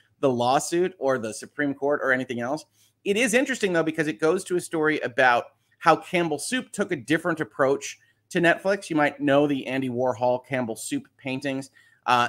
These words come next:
they sent over a lawyer when it originally was made and then eventually decided that it was good business, uh, for the most part and got into partnership, uh, with Andy Warhol. But you have to go all the way to the bottom here to actually get the link to the case. And if you go to that link,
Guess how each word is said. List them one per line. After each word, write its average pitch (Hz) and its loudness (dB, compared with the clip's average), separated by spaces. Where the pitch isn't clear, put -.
they 139 2
sent 180 2
over 151 4
a 127 2
lawyer 175 4
when 165 0
it 127 -2
originally 135 -4
was 104 -8
made 156 0
and 143 2
then 143 4
eventually 196 0
decided 165 2
that 165 0
it 175 -6
was 175 -6
good 202 -4
business, - -6
uh, 117 4
for 139 -6
the 131 -2
most 127 -4
part 147 2
and 160 0
got 135 4
into 135 -4
partnership, 135 -2
uh, 117 4
with 131 2
Andy 123 -2
Warhol. 120 0
But 127 -2
you 156 2
have 170 4
to 202 -2
go 175 4
all 196 8
the 214 4
way 202 4
to 185 -2
the 165 -10
bottom 117 2
here 120 -4
to - -6
actually 135 2
get 139 0
the 113 -2
link 143 -2
to - -4
the 117 -4
case. 143 -2
And 135 -4
if 143 -2
you 156 0
go 160 4
to 160 4
that 180 6
link, 131 -4